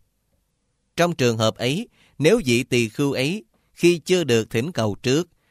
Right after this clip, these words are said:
lại đi đến gặp các thợ dệt và đưa ra sự căn dặn về y. "Này đạo hữu,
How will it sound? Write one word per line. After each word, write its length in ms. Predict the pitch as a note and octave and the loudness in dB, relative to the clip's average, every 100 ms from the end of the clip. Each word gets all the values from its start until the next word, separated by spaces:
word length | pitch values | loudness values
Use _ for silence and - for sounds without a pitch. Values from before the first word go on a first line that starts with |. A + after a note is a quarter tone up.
| _ | _
lại 240 | A2+ A2+ | 0 0
đi 160 | C#3 C#3+ | 0 0
đến 280 | C3+ C#3 A3+ | 0 -2 -2
gặp 220 | C3 A2 - | -2 -2 -2
các 180 | A3 | -6
thợ 160 | - A2 | -2 -2
dệt 300 | A2+ A2 G#2+ - _ _ - | 0 -2 -2 -6 _ _ -4
và 240 | A#2+ A#2+ | 0 2
đưa 240 | A#2+ D3+ D3 | 2 0 0
ra 340 | D3 C#3+ C3+ | 0 -2 -4
sự 320 | - A#2 G#2+ A#2 - | -4 -2 -2 -4 -4
căn 260 | D#3+ D#3 B2+ | -4 -4 -2
dặn 280 | G#2 G#2+ A#2 | -4 -2 -2
về 240 | A2 G2+ | 0 0
y. 260 | - B2+ A#2 _ _ _ _ _ _ _ _ _ _ | -2 -4 -4 _ _ _ _ _ _ _ _ _ _
"Này 320 | A2+ A#2+ A#2 | -2 0 0
đạo 220 | A2 G#2+ | 0 0
hữu, 360 | A2+ G#2+ G#2+ G#3+ | 0 0 0 -4